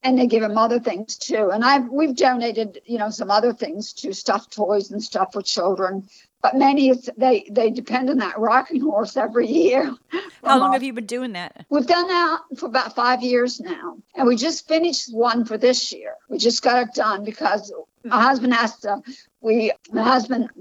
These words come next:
Speaker 1: been painting him lately, so, uh, he can't paint in the house.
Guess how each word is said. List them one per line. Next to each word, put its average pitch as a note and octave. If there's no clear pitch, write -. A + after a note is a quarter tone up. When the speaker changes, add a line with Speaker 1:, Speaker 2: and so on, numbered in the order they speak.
Speaker 1:
been B3+
painting B3
him G#3+
lately, F#3+
so, G3+
uh, F#3+
he G3
can't D4
paint A3
in F#3
the F3
house. G3